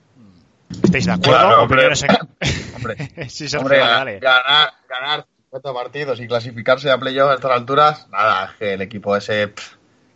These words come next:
Speaker 2: nada, cosillas que hacen, es que, pff, ganan, pero nada, ¿sabes? Al final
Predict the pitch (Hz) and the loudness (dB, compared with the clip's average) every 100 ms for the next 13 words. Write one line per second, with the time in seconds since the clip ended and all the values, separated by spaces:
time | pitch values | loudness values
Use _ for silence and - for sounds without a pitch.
0 | - - - - 107 113 147 117 107 117 | -14 -12 -12 -6 -4 0 2 2 4 2
1 | 117 107 101 110 - 110 107 - 123 123 | 2 0 0 -6 -4 -2 -4 -8 -2 0
2 | 127 123 117 113 120 123 120 - 202 - | 0 0 0 2 2 0 -2 -8 -16 -16
3 | - - - 131 131 120 107 110 120 | -20 -20 -2 2 4 2 -4 -2 -2